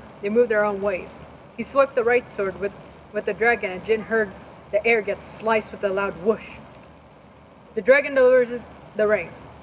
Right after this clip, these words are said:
It tells the people you're defending and helping them." Then with the phoenix sword, Ben moved gracefully. "The phoenix delivers peace. Dragon and phoenix are husband and wife,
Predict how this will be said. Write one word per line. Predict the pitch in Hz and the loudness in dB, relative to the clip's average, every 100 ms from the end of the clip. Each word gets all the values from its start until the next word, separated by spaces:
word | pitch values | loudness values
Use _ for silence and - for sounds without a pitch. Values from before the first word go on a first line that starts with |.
| - - - - - - | -20 -20 -20 -20 -4 2
It | 247 - | 2 4
tells | 294 311 311 | 6 6 6
the | 240 | -6
people | - 220 208 | -6 -2 0
you're | 202 202 185 | 0 -2 -4
defending | 208 240 226 202 | -2 0 0 -2
and | 180 | -2
helping | 208 254 196 | -2 -2 -4
them." | - - - - - - - - - - - - - - - - | -12 -16 -20 -20 -20 -20 -20 -20 -20 -20 -20 -20 -20 -20 -20 -2
Then | 226 220 | 0 0
with | 214 | -2
the | 214 | -4
phoenix | 269 285 240 - | -4 -2 -2 -2
sword, | 180 175 - - - | -4 -4 -14 -14 -2
Ben | 220 | -2
moved | 208 202 233 | 0 -4 0
gracefully. | 254 - 185 - - - - - | -2 -2 -12 -12 -18 -20 -20 -8
"The | 214 | -8
phoenix | 226 349 277 - - | -2 0 0 -2 -6
delivers | 220 214 208 - - | -4 -2 -4 -8 -10
peace. | 254 - - - - - - - - - - - | -14 -14 -20 -20 -20 -20 -20 -20 -20 -20 -20 2
Dragon | 247 269 269 294 | 4 4 0 -6
and | 262 | -6
phoenix | 339 320 214 - | -4 -2 -2 -2
are | 208 | -2
husband | 196 254 262 262 | 0 -2 0 -2
and | 269 | 0
wife, | 269 196 | 0 -2